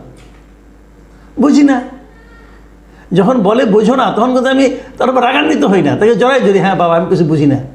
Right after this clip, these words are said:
তুমি বুঝো সব।" কারণ এদের হচ্ছে এই অবস্থা। ঠিক আছে, আমার সন্তানকে, আমার ছেলেকে আমি খুবই স্নেহ করি, খুবই আদর করি, কিন্তু তাই বলে কি আমি যদি একটা গাড়ি কিনি, আমি যদি একটা নতুন কোনো একটা যন্ত্র, আমি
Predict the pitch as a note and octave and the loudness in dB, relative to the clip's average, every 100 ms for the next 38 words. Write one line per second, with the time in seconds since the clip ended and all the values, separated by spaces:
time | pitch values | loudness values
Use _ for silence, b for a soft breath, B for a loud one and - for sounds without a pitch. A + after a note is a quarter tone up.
0 | - - - G#3 B3 G3 E3 D3 D3 G#2+ | -20 -20 -8 -2 0 2 0 -2 -6 -10
1 | - - - - - - B B G#3+ - | -14 -20 -20 -20 -20 -20 B B -4 -2
2 | A3+ D4+ D4 A#3 - F3+ C#3+ B2+ - - | 0 2 2 2 0 0 -2 -4 -10 -16
3 | D#3+ - - - - _ - - _ _ | -20 -20 -20 -20 -20 _ -20 -20 _ _
4 | - B B - E4+ D4 - D#3+ G3+ - | -20 B B -2 0 0 -2 -2 -2 -2
5 | A#3 A3+ G3+ F#3 F#3+ F#3+ - G#3 F#3 F#3 | -4 -2 -2 -2 -2 -2 -4 -2 -2 -4
6 | F#3 B3 B3+ - F3+ F3 D3+ D3 B2+ - | -2 -2 -2 -2 0 0 0 -4 -8 -14
7 | - B B B - A#3+ C4+ B3 E3+ D#3 | -20 B B B -4 -2 0 0 0 -2
8 | C3 B2 A2+ - - - _ _ _ _ | -2 -6 -8 -14 -20 -20 _ _ _ _
9 | - - - - B3 C#4+ - B3 B3 C#4+ | -20 -20 -20 -4 -2 0 0 0 0 -2
10 | D4 G#3 E3 A#3 B3+ B3+ B3+ A#3 D3 F3 | 0 0 0 -2 0 0 0 -4 -2 0
11 | F#3 A3 - D3 C3 C3+ A3 A3+ A3 - | 0 -2 -4 -4 -4 -2 -2 -2 -2 -2
12 | A#3 F#3+ D#3+ F3+ G#3 G3 A3 - F#3 G3+ | -2 -4 -4 -2 0 0 -2 -2 -2 -2
13 | G3 F#3 G3+ G3+ G3 | -2 0 0 0 -2